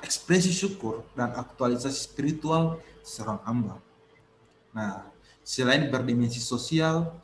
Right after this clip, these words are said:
nah, zakat juga mampu menumbuhkan akhlak mulia, menghilangkan sikap kikir, tamak, rakut, dan materialistis,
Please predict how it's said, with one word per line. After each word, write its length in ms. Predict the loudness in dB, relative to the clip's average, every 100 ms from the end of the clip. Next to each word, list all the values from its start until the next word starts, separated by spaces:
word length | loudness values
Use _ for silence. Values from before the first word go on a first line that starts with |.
| -20 -20 -18
nah, 160 | -10 -6
zakat 320 | -4 0 2
juga 240 | 2 4 4
mampu 240 | 4 4
menumbuhkan 640 | 4 4 4 0 0 -2
akhlak 320 | 2 4 4 4
mulia, 480 | 2 4 2 -2 -6 -20 -20 -12
menghilangkan 640 | -4 -4 -2 0 0 0 -2
sikap 640 | -2 -4 -4 -2 -2 -4
kikir, 640 | -2 -2 0 -2 0 -2 0
tamak, 560 | 2 4 4 2 -2
rakut, 560 | -2 -4 -2 -4 -4 -6 _ _ -18 -18 -20 -12
dan 160 | -8 -6
materialistis, 880 | -6 -6 -6 -6 -6 -6 -6 -6